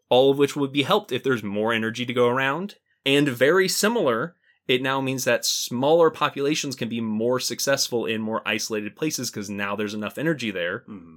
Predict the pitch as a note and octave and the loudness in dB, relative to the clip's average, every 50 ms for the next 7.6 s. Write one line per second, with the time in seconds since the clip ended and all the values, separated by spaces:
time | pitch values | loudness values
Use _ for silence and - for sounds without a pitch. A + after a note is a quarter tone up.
0 | D#2+ - G#2 G#2 G#2 - - - A2 G#2+ G#2+ G#2+ - - G#2+ G2 - G2+ F#2+ G#2 | -8 -4 -2 -2 -2 -4 -4 -4 -2 0 0 -2 -2 -2 -4 -4 -4 -4 -6 -4
1 | G2+ F#2+ - F2+ G#2+ G#2 - G3 A3 - - - _ _ _ _ _ _ _ - | -6 -6 -8 -10 -10 -8 -6 -6 -6 -6 -10 -14 _ _ _ _ _ _ _ -4
2 | C3 B2+ B2 A#2+ C3 B2+ B2 A#2+ B2+ A#2 - - A#2+ G#2+ G#2 - B2+ C#3 F#3+ A3 | -2 -2 0 2 4 4 4 4 2 0 -2 -2 -4 -6 -4 -2 0 2 2 2
3 | A3 G#3+ - D3+ C3 B2 - - - G#2+ G#2+ G#2+ G#2 G#2+ A#2 - - - _ _ | 0 -2 -4 -6 -4 -4 -6 -6 -4 -4 -4 -4 -6 -6 -8 -8 -10 -12 _ _
4 | _ _ _ _ - A#2+ A#2 A2+ G#2 G2+ C#3 D3 G3 - - - - E3 C#3+ C3 | _ _ _ _ -8 -8 -8 -6 -4 -2 0 0 0 0 -2 -2 -2 -2 -2 -2
5 | A#2 - - - A#2 A2 G#2 - G#2+ G2+ G2 G2 G2 G#2+ - _ _ _ _ _ | -2 -2 -2 -2 -4 -4 -4 -4 -4 -4 -4 -4 -6 -8 -10 _ _ _ _ _
6 | _ - B2 A2+ - B2+ A#2+ A#2 A2 A2 G#2+ B2 D3 E3+ E3+ D#3 B2+ A#2+ A#2+ A#2 | _ -6 -4 -2 -2 -2 -2 -2 -2 -2 -2 -2 0 0 0 0 -2 -2 -2 -4
7 | A2+ A2+ G#2 - A2+ A2 G#2+ G#2 G#2 G#2 A2+ - | -4 -4 -4 -2 0 2 2 2 0 0 -2 -6